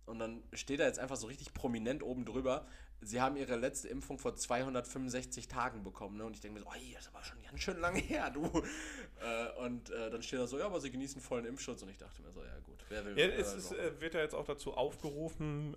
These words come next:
Speaker 2: ähm, sich Grippe impfen zu lassen.
Speaker 1: Ja, aber der Grippeimpfstoff ist wohl erst ab Mitte des Monats verfügbar. Also, also das, da hat jetzt sich das Ges-, Bundesgesundheitsministerium sich wohl gedacht, so, „Na, wir starten unsere Kampagne jetzt einfach schon mal ein bisschen eher.“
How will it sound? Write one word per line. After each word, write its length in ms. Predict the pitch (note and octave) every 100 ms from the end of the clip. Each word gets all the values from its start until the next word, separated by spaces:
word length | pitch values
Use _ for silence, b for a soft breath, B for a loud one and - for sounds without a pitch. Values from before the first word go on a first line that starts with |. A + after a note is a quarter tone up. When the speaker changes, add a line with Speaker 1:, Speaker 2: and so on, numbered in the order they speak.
| -
Speaker 2:
ähm, 600 | C3 C3 B2+ B2 B2+ C3 B2
sich 420 | B2+ B2+ - - - - B2
Grippe 400 | A#2+ C#3 - B2+
impfen 380 | B2+ - A#2+ -
zu 120 | A#2
lassen. 380 | A2 A2+ - - b b b b b -
Speaker 1:
Ja, 380 | A2+ A#2+ E3 -
aber 300 | C#3+ F3+ E3
der 140 | C#3
Grippeimpfstoff 800 | A#2 - F3 F#3 C#3+ F#3+ - C#3+
ist 120 | C3+
wohl 140 | B2+ A#2+
erst 180 | C3 -
ab 140 | B2+
Mitte 220 | C3+ C#3
des 100 | A#2+
Monats 300 | A#2+ A#2 A#2
verfügbar. 520 | A2+ - - - D2 - -
Also, 180 | - B2 D3 C#3 B B
also 200 | C3 C3
das, 200 | C#3+ D3+ - -
da 160 | C#3+
hat 180 | D3+ D3+
jetzt 160 | D3+ -
sich 140 | C3+
das 180 | C3 -
Ges-, 240 | B2+ B2
Bundesgesundheitsministerium 1120 | C3 D3+ C#3+ C3 D#3 D3 D3+ C#3+ - D3 C#3
sich 160 | C3+ B2+
wohl 140 | C3+
gedacht, 320 | C3 B2+ - -
so, 160 | B2 B B -
„Na, 180 | A#2 B2+
wir 80 | C3+
starten 340 | - D3+ D#3+
unsere 180 | D3 C#3
Kampagne 400 | C#3+ B2+ D3+ D#3
jetzt 160 | C#3 A2+
einfach 240 | C3 C#3+
schon 140 | -
mal 80 | C3
ein 100 | A#2+
bisschen 300 | A#2+ - A2+
eher.“ 440 | - A#2+ D#3+ A3+